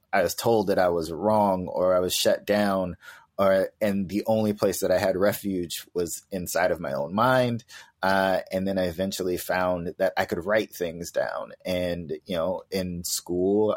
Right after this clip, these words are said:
I could get praise for the way that I wrote, and someone was reading and taking my ideas seriously. Someone was desiring me to write more.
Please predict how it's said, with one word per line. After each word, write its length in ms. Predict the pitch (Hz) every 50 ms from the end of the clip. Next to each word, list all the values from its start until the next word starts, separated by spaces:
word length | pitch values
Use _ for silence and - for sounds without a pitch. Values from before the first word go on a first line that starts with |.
| - -
I 60 | -
could 140 | - 107 90
get 180 | 110 95 - -
praise 540 | - - 117 123 131 95 76 78 71 -
for 360 | - - - - 90 87 90 90
the 100 | 85 87
way 160 | 90 90 92
that 140 | 90 92 95
I 100 | 95 87
wrote, 540 | 87 87 85 104 127 117 85 - - - - - - - - - - - _ _ _ -
and 320 | 101 98 95 98 104 -
someone 720 | - - - 117 120 127 120 110 107 104 101 95 98 95
was 240 | 92 95 90 92 90
reading 560 | 85 90 104 110 113 104 104 95 92 95 - -
and 140 | 95 92 87
taking 400 | - - 98 95 - 107 92 90
my 160 | 90 87 87
ideas 500 | 85 85 85 82 87 87 87 87 85 -
seriously. 1000 | - - - 87 101 104 101 92 87 80 - - - - 85 85 82 82 82 73
Someone 420 | 69 - - 101 98 101 101 95 95
was 200 | 95 92 85 -
desiring 720 | - 87 85 82 92 90 95 98 95 92 90 87 82 82
me 140 | 87 90 87
to 160 | - - -
write 360 | 80 78 80 85 90 87 - - _
more. 760 | 85 82 90 101 104 98 90 85 85 82 80 80 73 82 85